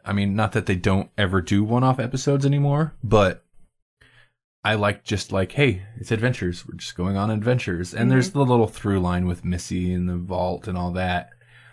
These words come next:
Speaker 2: Yeah.
Speaker 1: Um, but for the most part, the first half of the season was all one-offs.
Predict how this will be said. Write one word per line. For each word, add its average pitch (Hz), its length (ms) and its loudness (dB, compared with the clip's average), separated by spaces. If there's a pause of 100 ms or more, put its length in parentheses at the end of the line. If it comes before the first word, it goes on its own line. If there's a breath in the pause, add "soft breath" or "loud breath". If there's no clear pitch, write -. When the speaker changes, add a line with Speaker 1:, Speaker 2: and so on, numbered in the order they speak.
(120 soft breath)
Speaker 2:
Yeah. 87 220 -2
Speaker 1:
Um, 90 300 -4 (100)
but 95 280 -4 (340)
for 117 160 -4
the 110 100 2
most 147 280 2
part, 104 180 2
the 101 60 -4
first 131 400 2
half 117 320 2
of 110 60 -2
the 101 80 0
season 104 460 2
was 90 120 -2
all 90 200 2
one-offs. 90 640 0